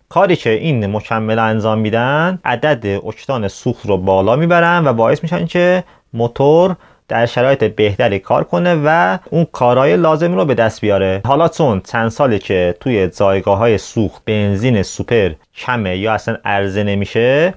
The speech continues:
استفاده از این مکمل‌ها توی بازار بیشتر شده، چون یه سری از این خودروها که هستن جدیدترن و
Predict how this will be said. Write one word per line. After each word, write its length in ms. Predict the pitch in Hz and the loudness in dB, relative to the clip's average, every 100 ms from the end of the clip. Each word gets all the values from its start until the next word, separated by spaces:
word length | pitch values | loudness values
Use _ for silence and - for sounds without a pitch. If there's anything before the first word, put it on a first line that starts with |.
| - | -4
استفاده 720 | 110 - 113 110 110 110 139 | -4 -2 -2 2 2 2 2
از 180 | 120 104 | 0 0
این 200 | 120 98 | -2 -2
مکمل‌ها 720 | 95 101 98 98 92 110 101 | -4 -4 -4 -4 -4 -2 -2
توی 280 | - 110 101 | -2 -2 0
بازار 400 | 92 95 95 98 | 2 0 2 0
بیشتر 500 | 85 95 - 107 135 | -2 -8 -2 0 0
شده، 500 | - 160 165 170 175 - - | 0 2 4 4 2 -4 -8
چون 160 | 147 131 | -2 0
یه 120 | 131 | 2
سری 140 | 139 123 | 2 2
از 140 | 117 | 2
این 100 | 131 | 0
خودروها 280 | 113 107 123 | 0 2 2
که 140 | - | 2
هستن 480 | 104 - 117 95 85 - - _ - | -2 -2 -2 -2 -4 -12 -20 _ -6
جدیدترن 640 | 110 104 - 117 104 101 98 | -2 -2 0 -2 0 -2 0
و 300 | 104 98 | 2 2